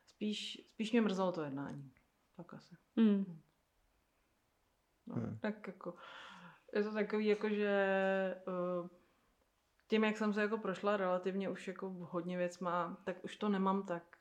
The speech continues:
Speaker 1: jako ze začátku, když člověk jako je v tom novej a jede, tak má takový ten tendenci být jako všude,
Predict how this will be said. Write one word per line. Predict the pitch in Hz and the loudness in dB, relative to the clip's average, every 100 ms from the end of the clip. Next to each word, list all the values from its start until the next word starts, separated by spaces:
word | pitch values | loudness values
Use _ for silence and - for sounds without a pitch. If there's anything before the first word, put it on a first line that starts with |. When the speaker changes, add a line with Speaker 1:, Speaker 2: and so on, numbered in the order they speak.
| - | -10
Speaker 1:
jako | 170 170 175 | -10 -8 -8
ze | 175 | -6
začátku, | 185 - 170 - | -6 -6 -6 -6
když | 175 - | -8 -6
člověk | 180 175 175 | -4 -4 -4
jako | 170 | -6
je | 175 | -8
v | - | -4
tom | 190 | -2
novej | 202 160 - | -2 -4 -6
a | |
jede, | 180 190 - | -4 -2 -4
tak | - 156 185 | -8 -10 -4
má | 170 | -4
takový | 160 170 170 | -4 -10 -10
ten | 175 180 | -10 -8
tendenci | 175 170 170 175 | -6 -6 -10 -8
být | 175 175 | -8 -8
jako | 175 | -10
všude, | 196 - 170 | -12 -12 -12